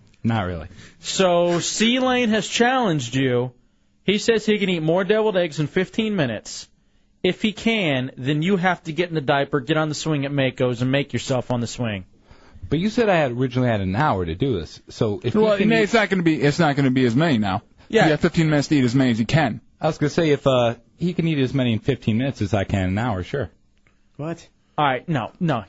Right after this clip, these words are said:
Speaker 2: it's not gonna work out that way.
Speaker 3: You are, you are doing the, uh, finagling here. This is the bit set up.
Speaker 2: This is what's gonna happen.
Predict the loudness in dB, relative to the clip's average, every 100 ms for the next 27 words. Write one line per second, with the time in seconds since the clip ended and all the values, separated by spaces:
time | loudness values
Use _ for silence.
0 | -10 -6 -4 0 0 0 0 0 -2 -4
1 | -6 -6 0 2 4 2 0 0 2 2
2 | 2 2 2 2 2 2 2 2 2 4
3 | 2 2 2 2 2 -2 -8 -4 0 2
4 | 0 0 2 2 0 2 2 2 0 -2
5 | -14 -20 -20 -2 0 0 0 0 0 0
6 | -2 0 -2 -4 -10